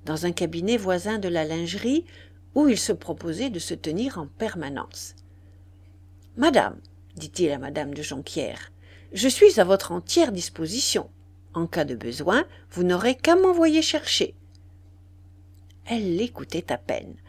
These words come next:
se querellait avec un jeune prêtre de l'administration parce qu'il n'y avait que sept vases de nuit pour toute la salle. « Certainement, monsieur, s'il nous fallait une potion calmante. »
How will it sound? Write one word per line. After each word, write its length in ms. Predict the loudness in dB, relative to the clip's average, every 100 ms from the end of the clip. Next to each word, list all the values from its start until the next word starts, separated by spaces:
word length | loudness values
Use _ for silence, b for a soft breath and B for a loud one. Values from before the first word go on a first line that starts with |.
| b b
se 200 | -8 -8
querellait 640 | -6 -2 0 0 -2 -2 -2
avec 260 | -6 -10
un 100 | -10
jeune 240 | -6 -6 -6
prêtre 420 | -2 -2 -2 -6
de 100 | -4
l'administration 920 | -2 -2 -2 -4 -4 -6 -2 -2 -2 B B B B
parce 200 | 0 2
qu'il 200 | 4 6
n'y 160 | 8 6
avait 200 | 4 -2
que 120 | -4
sept 400 | -4 0 0 0
vases 380 | -2 0 0 -2
de 140 | -2
nuit 320 | 0 2 2 0
pour 180 | -8 -10
toute 300 | -8 -8 -6
la 100 | -6
salle. « 460 | -4 -4 -6 -8 -18 -20 -20 -20 -20 -20 -20 -20 -20 -20 -20 -10 -2
Certainement, 680 | 0 2 4 6 8 8 6
monsieur, 500 | 2 -2 2 2 2
s'il 320 | 0 -2 0
nous 80 | 2
fallait 320 | 2 2 2
une 240 | 0 -2 -4
potion 340 | -4 -2 -2
calmante. » 720 | 0 0 2 2 2 0 -2